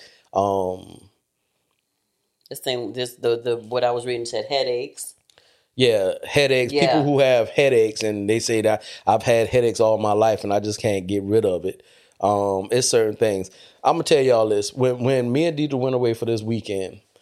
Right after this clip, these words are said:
Speaker 1: my job, my job is stressful. Um, because it's a lot of moving parts. I'm a very <laughs> organized and structured person. And in my line of work, um,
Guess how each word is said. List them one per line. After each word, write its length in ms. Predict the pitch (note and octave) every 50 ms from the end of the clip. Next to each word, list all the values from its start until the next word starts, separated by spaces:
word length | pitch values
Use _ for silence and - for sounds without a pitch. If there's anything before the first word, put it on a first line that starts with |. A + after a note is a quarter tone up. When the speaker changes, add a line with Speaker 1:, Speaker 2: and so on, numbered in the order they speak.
| _ _ _ _ _ _ _ _ _ -
Speaker 1:
my 180 | G2+ A2+ C3+
job, 460 | D3+ C#3+ D3 C3 B2 B2 A#2 A2 - G#2
my 120 | B2 D3+
job 320 | D3 D3+ C#3 C3+ B2+ A2 A2
is 100 | G#2+ -
stressful. 500 | - G#2+ F#2+ F2 - - - - - _ _ _ _ - G2+
Um, 540 | G#2 G#2+ G#2+ G2+ F#2+ F#2+ G2 F#2+ F#2+ F2+ _ _ _ -
because 420 | - G#2+ - - A2+ G#2+ G#2 G#2 G#2+
it's 160 | A2+ G#2 -
a 60 | G#2
lot 240 | G2+ G#2 A2 A#2 A#2
of 80 | A#2 A2+
moving 300 | A2+ A#2 A2 A2 G#2 -
parts. 500 | - A2+ G2+ F#2+ F#2 F#2 E2 - - - - - - - - -
I'm 140 | - G#2
a 80 | G2 F#2+
very 360 | F#2 F#2+ A2+ A#2 A#2 A#2+ A#2
<laughs> 20 | A2
organized 680 | G2 A2 A#2 A2+ G#2 - - - A#2 G#2+ G2+ G2+ G2+
and 80 | G2 F#2
structured 500 | - - A2+ G#2+ - - - F#2 E2+ -
person. 520 | - A2+ G#2 F#2+ F2+ - F2 - - - _ - - - - - -
And 100 | F#2 G2
in 140 | G2 F#2+ G2
my 140 | G#2 G#2+ A2+
line 480 | A2 A2+ A2+ A2 A2 G#2+ G#2+ G#2 A2 -
of 120 | G#2+ F#2+
work, 580 | F#2 F#2+ G2+ A2+ G#2+ G2 F#2+ F#2 - - - _ _ _ _ _ _ _ _ -
um, 640 | G2 G#2 G2+ G2 F#2+ F#2+ F#2 F2+ F2+ F2+ F2 E2+